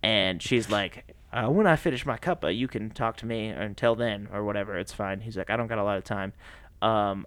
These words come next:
I saw my son for the first time through a pane of bulletproof glass. Can you help me out?" That's all the information we get at this time. But then he goes back to his car. As soon as the truck pulls away, she's able, or Cypher's able to see him,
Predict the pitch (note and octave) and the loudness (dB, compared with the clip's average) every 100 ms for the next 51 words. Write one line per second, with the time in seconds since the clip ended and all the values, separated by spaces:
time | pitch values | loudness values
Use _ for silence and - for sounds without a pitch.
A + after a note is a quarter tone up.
0 | - A#2 C#3 D3 D3+ D3 - D3 C#3 C#3 | 0 6 8 8 6 4 4 6 8 6
1 | C3 B2 - B2 A#2+ A#2 A2+ - A2+ - | 4 2 4 4 4 0 -4 0 0 0
2 | A2 G#2+ - A2+ A2 - - A2+ G#2+ A2 | -2 -2 -2 0 0 0 0 2 0 0
3 | G2 - A2 G2 A2 G2+ G2 - - G#2+ | -2 -2 -4 0 2 2 0 -4 -8 -4
4 | G#2+ F#2+ F#2+ F#2+ F2+ F#2 - B2 A#2 C3 | -2 -2 -2 -2 -4 -6 0 2 6 6
5 | B2 A2+ - G#2+ G#2 G2 F#2 E2+ D#2+ G#1+ | 6 2 -2 -2 -2 -4 -4 -4 -4 -8
6 | - - - - - - - - - - | -12 -8 -8 -10 -16 -20 -20 -20 -20 -20
7 | - - A2 C#3 C3+ B2+ A#2 G#2 A#2+ A2 | -20 -4 2 6 6 4 0 2 2 2
8 | A#2+ A2 - A2 G#2 G2+ - - D#3 D3+ | 0 -2 2 2 2 0 -4 2 8 8
9 | C#3 B2 A#2+ - E3 C3+ - C3+ B2 A#2+ | 8 4 2 6 6 8 6 6 8 6
10 | A2+ A2 - - - - - - - C#3 | 6 4 -4 -18 -20 -20 -18 -2 4 6
11 | B2+ B2 - A2+ G#2 F#2 - C3+ B2+ A#2+ | 6 2 2 2 2 0 4 4 4 2
12 | A#2 G#2+ G#2+ B2+ A#2 A2 | 2 0 0 2 4 2